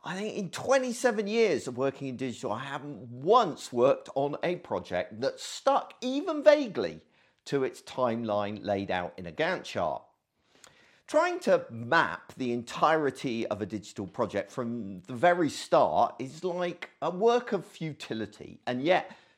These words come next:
time and time again, executives and clients ask for it. The truth of project planning is that really we can only be confident in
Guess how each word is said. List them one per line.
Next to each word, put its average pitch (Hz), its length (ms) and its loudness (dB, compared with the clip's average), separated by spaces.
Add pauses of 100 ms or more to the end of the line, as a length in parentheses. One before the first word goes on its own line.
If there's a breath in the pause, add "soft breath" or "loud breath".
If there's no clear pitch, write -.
(100)
time 285 400 2
and 214 120 -2
time 143 280 2
again, 107 400 0 (160 loud breath)
executives 175 800 0
and 131 200 -6
clients 104 680 -4 (200 soft breath)
ask 247 360 -2
for - 160 -2
it. - 140 -8 (760)
The 226 80 -6
truth 403 340 -2
of - 140 -2
project 107 400 -4
planning 107 340 -4
is 139 220 -10
that - 200 2
really 185 360 -2
we 147 160 -4
can 110 160 -4
only 120 160 -2
be 110 100 -8
confident 98 560 -8
in 101 300 -12